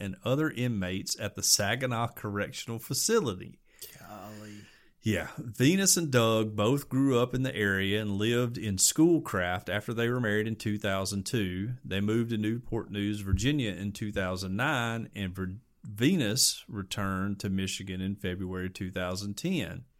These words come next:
Speaker 1: And then she was reported missing in April of that year. Um, in June twenty ten, Doug was arrested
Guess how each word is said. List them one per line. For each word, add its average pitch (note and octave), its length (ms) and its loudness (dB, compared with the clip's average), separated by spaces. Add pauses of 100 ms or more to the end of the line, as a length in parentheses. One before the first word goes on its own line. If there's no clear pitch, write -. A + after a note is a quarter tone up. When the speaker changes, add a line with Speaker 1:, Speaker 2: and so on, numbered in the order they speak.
(320)
Speaker 1:
And G2 120 -4
then G#2 140 0
she E3 160 2
was F3+ 160 2
reported A#2 420 2
missing B2 440 2
in F#2 160 -2 (100)
April C#3+ 400 0
of F2+ 60 -6
that F2 200 -6
year. F2+ 360 -10 (840)
Um, F#2 280 -4
in F#2 240 -4
June C3 360 2
twenty A#2 300 0
ten, F#2+ 540 -2 (260)
Doug G#2+ 420 0
was F#2+ 260 -6
arrested F#2 600 -4